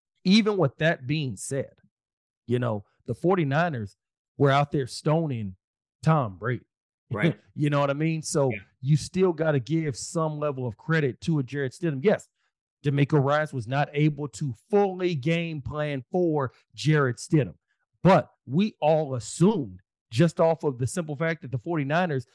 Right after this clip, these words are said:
Speaker 1: are number one in damn near every category in defense,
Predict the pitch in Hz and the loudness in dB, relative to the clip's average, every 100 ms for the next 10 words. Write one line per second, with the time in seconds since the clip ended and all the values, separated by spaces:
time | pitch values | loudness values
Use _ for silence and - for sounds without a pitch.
0 | _ - 143 135 151 170 143 175 156 120 | _ -4 0 0 0 -4 -2 -2 -2 -4
1 | 156 160 143 127 165 147 - 185 175 135 | -4 -2 -2 -2 -2 -4 2 2 2 0
2 | 135 120 104 175 226 135 120 | -4 -4 2 2 2 -2 -10